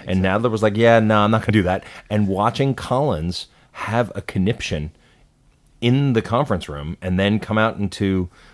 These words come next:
Speaker 1: uh, it, it, it was, it was, it was an amazing moment. Really
Speaker 2: And it,
Speaker 1: was.
Speaker 2: yeah, it was, um, looking at that, that was probably the hottest moment, uh, for Republicans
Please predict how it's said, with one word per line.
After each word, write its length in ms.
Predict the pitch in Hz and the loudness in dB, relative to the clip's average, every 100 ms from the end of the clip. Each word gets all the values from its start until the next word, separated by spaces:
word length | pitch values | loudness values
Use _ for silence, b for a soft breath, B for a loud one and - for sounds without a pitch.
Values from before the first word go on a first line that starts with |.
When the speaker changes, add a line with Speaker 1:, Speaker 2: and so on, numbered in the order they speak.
| b - | b -10
Speaker 1:
uh, 340 | 90 85 82 - | -6 -4 -6 -6
it, 160 | 101 - | -10 -8
it, 160 | 110 104 | -10 -8
it 100 | 95 | -4
was, 340 | 110 98 - - | -4 -4 -6 -10
it 140 | 104 | -8
was, 340 | 95 104 82 - b b b - | 0 0 0 -12 b b b -12
it 40 | 101 | -8
was 120 | 92 | -6
an 120 | 82 - - | -8 -10 -8
amazing 440 | 92 113 113 98 | -2 0 2 0
moment. 260 | 92 80 - - | 0 -2 -8 -2
Really 220 | 113 131 | 0 0
Speaker 2:
And 120 | 151 | 0
it, 100 | 185 | -4
Speaker 1:
was. 80 | 156 | 2
Speaker 2:
yeah, 200 | 170 123 | 2 2
it 160 | 123 135 | 0 0
was, 380 | 143 139 113 | 0 0 -2
um, 540 | 113 120 120 117 110 113 | -4 -2 0 -2 -4 -8
looking 360 | 113 139 156 123 | -10 -8 -4 -4
at 180 | 110 - | -4 -6
that, 340 | 113 110 - - 104 | -8 -8 -16 -20 -4
that 200 | 127 143 | -2 -2
was 560 | 143 131 117 - - - | -2 -4 -4 -8 -10 -14
probably 500 | - 135 135 120 113 | -8 -6 -6 -6 -6
the 120 | 110 | -4
hottest 640 | 117 - - 120 135 143 - | -6 -4 -2 0 0 -4 -2
moment, 460 | 117 147 135 90 - - | 0 0 -2 -6 -10 -10
uh, 360 | 104 101 107 - | -4 -4 -6 -10
for 220 | - 120 | -8 -6
Republicans 720 | 101 - 117 127 - 85 | -4 -2 -4 -4 -12 -16